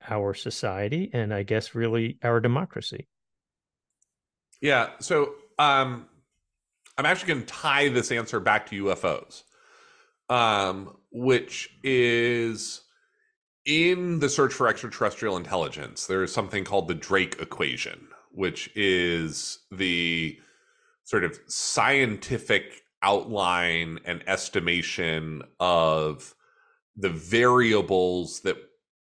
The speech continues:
Speaker 2: calculate how many intelligent civilizations there are out there. It has to do with the number of habitable planets and the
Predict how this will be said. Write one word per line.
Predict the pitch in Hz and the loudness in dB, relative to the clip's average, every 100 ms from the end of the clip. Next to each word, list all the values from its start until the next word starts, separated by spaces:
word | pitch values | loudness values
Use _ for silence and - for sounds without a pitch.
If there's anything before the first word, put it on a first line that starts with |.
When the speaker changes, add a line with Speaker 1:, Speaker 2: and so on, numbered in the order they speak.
| _ _ _ _ _ | _ _ _ _ _
Speaker 2:
calculate | - 123 110 - 104 95 90 85 - | 0 4 4 2 2 4 2 0 -4
how | - 110 | -2 0
many | 101 101 98 | 0 -2 -2
intelligent | 87 82 104 92 82 82 | -4 -4 -2 -2 -2 -6
civilizations | - 85 85 73 78 - 76 71 | -6 -2 -2 -2 -4 -4 -8 -4
there | 80 | 0
are | 73 67 | 2 0
out | 52 50 - | -2 -6 -10
there. | - - - _ _ _ _ _ _ _ _ - - | -12 -12 -20 _ _ _ _ _ _ _ _ -20 -8
It | 139 | 0
has | 156 131 | 0 2
to | 135 | 2
do | 120 | 2
with | 113 - | 2 0
the | 113 | -2
number | 117 131 117 | -2 0 0
of | 101 | 0
habitable | - 98 104 95 90 | 0 0 -2 -4 -6
planets | - 185 151 135 120 - - | -4 -2 2 2 0 -2 -6
and | 107 90 92 | -6 -4 -2
the | 92 90 85 | 2 2 0